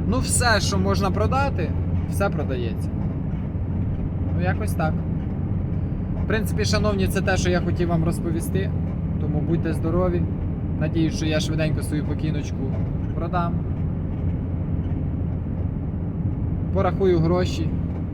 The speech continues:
розміняю в долари, та й буду далі думати, що робити з цими грошима.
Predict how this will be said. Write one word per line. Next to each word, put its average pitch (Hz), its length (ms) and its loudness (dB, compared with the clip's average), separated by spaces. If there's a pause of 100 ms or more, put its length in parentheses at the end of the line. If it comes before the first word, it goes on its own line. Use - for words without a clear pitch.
(480)
розміняю 165 560 2
в - 40 -4
долари, 160 460 2 (500)
та 160 60 2
й 165 40 4
буду 165 240 4
далі 160 300 4
думати, 151 360 2
що 151 200 0
робити 143 360 0
з - 40 0
цими - 220 -2
грошима. - 400 0